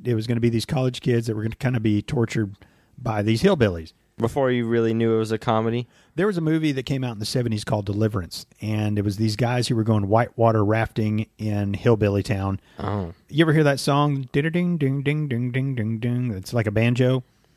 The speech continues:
Speaker 2: No.
Speaker 1: Okay.
Speaker 2: <laughs>
Speaker 1: So they go to this hillbilly town, and they end up getting harassed by the hillbillies. One of them ends up getting sodomized by one of the hillbillies as
Speaker 2: Mm.
Speaker 1: he's saying, "Squeal like a pig, boy."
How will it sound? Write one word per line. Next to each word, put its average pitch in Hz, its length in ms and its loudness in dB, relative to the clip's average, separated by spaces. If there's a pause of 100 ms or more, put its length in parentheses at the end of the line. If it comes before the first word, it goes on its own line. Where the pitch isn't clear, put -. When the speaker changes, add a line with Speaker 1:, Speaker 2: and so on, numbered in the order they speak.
(600)
Speaker 2:
No. 101 380 -4 (180)
Speaker 1:
Okay. 101 280 -2 (260)
Speaker 2:
<laughs> 392 140 4 (560)
Speaker 1:
So 175 160 0
they 165 120 2
go 185 220 2
to 175 160 -4
this 151 200 0
hillbilly 160 420 0
town, 131 520 -4 (100)
and 120 460 0
they 120 160 2
end 139 140 0
up 131 240 0
getting 113 580 -2
harassed 120 460 0
by 117 100 2
the 113 80 0
hillbillies. 107 580 0
One 107 180 -2
of 117 120 0
them 110 300 0
ends 110 260 -2
up 107 200 0
getting 104 320 0
sodomized 107 680 0
by 98 140 -2
one 98 140 0
of 92 60 -2
the 92 80 0
hillbillies 95 600 -2
as 104 200 2
Speaker 2:
Mm. 110 80 2
Speaker 1:
he's 92 100 0
saying, 101 320 -2
"Squeal 185 320 -2
like 196 180 0
a 185 60 -2
pig, 202 340 0
boy." 190 340 2